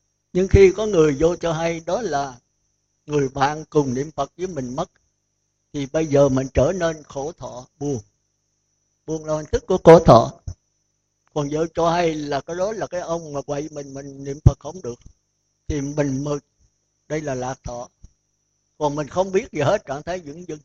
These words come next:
Cũng như nhức cái răng, thì đó là khổ thọ. Mình mới biết rằng lúc không nhức răng đó là hạnh phúc, là lạc thọ.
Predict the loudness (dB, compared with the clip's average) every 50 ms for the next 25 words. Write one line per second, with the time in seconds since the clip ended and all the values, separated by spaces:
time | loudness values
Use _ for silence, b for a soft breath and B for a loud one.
0 | _ _ _ _ _ _ _ _ _ _ _ _ _ _ _ _ _ _ _ -10
1 | -4 2 2 2 4 4 0 2 4 6 8 8 8 8 6 0 -6 -10 -12 _
2 | _ _ _ _ _ _ _ _ _ _ -6 -6 -4 -2 -2 -2 -2 -2 -2 2
3 | 2 2 4 6 8 8 8 8 6 4 -4 -14 -18 -18 _ _ _ _ _ _
4 | _ _ _ _ _ _ _ _ _ _ _ _ _ _ _ _ _ _ _ _
5 | -2 -2 -2 0 0 -2 -2 -2 -2 -4 -4 -4 -6 -6 -4 -2 0 0 -2 -2
6 | -2 -2 -2 -2 -2 -6 -10 -12 -8 -4 -4 -4 -4 -4 -6 -6 -4 -2 -2 -2
7 | -2 -2 -6 -10 -14 -8 -6 -6 -6 -6 _ _ _ -6 -6 -4 -4 -6 -8 -8
8 | _ -10 -10 -10 -12